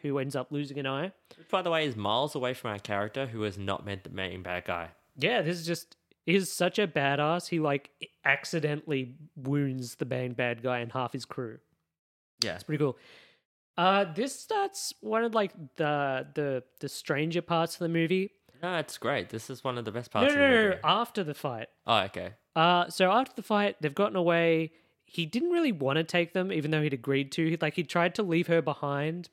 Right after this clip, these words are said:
Speaker 1: but then managed to jump on the boat just the last minute.
Speaker 2: Yeah.
Speaker 1: Uh, he does not want them on the boat.
Speaker 2: No.
Speaker 1: He makes that very clear, and his first course of action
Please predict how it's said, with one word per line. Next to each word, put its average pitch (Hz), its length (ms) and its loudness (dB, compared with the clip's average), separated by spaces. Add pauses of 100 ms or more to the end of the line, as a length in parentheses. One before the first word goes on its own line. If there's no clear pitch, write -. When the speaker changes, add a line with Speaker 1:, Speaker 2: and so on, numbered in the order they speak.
(120)
Speaker 1:
but 147 140 2 (240)
then 156 240 2
managed 156 320 -2
to 147 80 -4
jump 143 260 -2
on 147 100 -2
the 135 80 -4
boat 131 280 0 (160)
just - 180 -4 (220)
the 147 160 -2
last 135 280 0
minute. 147 300 -2 (300)
Speaker 2:
Yeah. 98 220 -2 (420)
Speaker 1:
Uh, 175 380 4 (280)
he - 180 2
does 294 160 0
not 233 260 2
want 208 220 0
them 208 120 -2
on 170 100 0
the 139 60 -6
boat. 131 300 0
Speaker 2:
No. 107 260 4 (640)
Speaker 1:
He 175 180 0
makes 175 240 2
that 175 200 2
very 175 240 2
clear, 175 460 2
and 151 100 0
his 165 220 0
first - 600 -2 (120)
course 196 280 -2
of 165 100 -2
action 143 600 -2